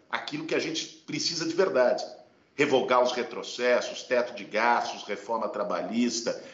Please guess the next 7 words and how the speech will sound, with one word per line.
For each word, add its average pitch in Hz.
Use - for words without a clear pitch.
aprovar 131
medidas 123
como 135
uma 127
reforma 123
tributária 113
progressiva, 98